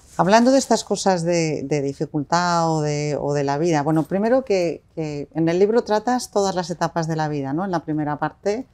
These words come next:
entonces, bueno, eh, uno se pregunta siempre, ¿qué es más importante? ¿La niñez, la adolescencia, la juventud, la edad mediana?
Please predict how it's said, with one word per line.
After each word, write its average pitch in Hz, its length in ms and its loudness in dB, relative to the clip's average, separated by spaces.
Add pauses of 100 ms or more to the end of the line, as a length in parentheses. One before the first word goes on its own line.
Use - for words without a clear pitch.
(180)
entonces, 165 200 -4
bueno, 151 340 -2
eh, - 680 -16
uno 165 200 -4
se 170 100 -12
pregunta 165 380 -4
siempre, 156 320 -8
¿qué 175 60 -4
es 170 100 -6
más 180 160 -10
importante? 151 560 -8
¿La 143 140 -10
niñez, 170 540 -8 (140)
la 139 200 -8
adolescencia, 151 800 -8 (280)
la 156 80 2
juventud, 175 720 0
la 160 140 4
edad 151 140 2
mediana? 156 560 -2